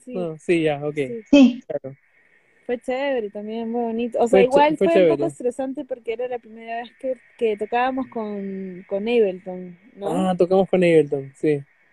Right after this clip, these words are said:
Speaker 1: Y nos, y algún, habían cosas que no teníamos tan resueltas, creo. Y nos demo-, nos demoramos, nos demoramos en comenzar. Fue un poco estresante en eso, en ese sentido,
Speaker 2: Y bueno,
Speaker 1: ¿no?
Speaker 2: y los graves, ¿no? También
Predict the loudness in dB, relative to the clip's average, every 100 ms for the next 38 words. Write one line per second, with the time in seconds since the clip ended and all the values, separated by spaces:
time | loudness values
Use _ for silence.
0 | _ -8 -6 -4 -4 -4 -6 -8 -6 0
1 | 2 2 0 -2 0 0 0 -2 -4 -4
2 | -6 -4 -2 -4 -4 -6 -6 -4 -4 -2
3 | -2 -2 -8 -4 0 0 -2 -6 -10 -12
4 | -14 -10 -8 -6 -6 -6 -6 -6 -4 -2
5 | -2 -4 -4 -8 -10 -10 -8 -6 -4 -4
6 | -4 -6 -6 -8 -8 -8 -2 0 2 2
7 | 0 -2 -12 _ _ -20 _ _ _ _
8 | _ _ _ -12 -8 -4 -4 -4 -6 -4
9 | -4 -2 -2 -4 -6 _ _ _ -4 -2
10 | -2 -6 -8 -14 -14 _ _ _ -12 -8
11 | -6 -6 -6 -4 0 4 6 6 6 6
12 | 6 6 6 6 4 2 -2 -4 -2 -2
13 | -2 -4 -10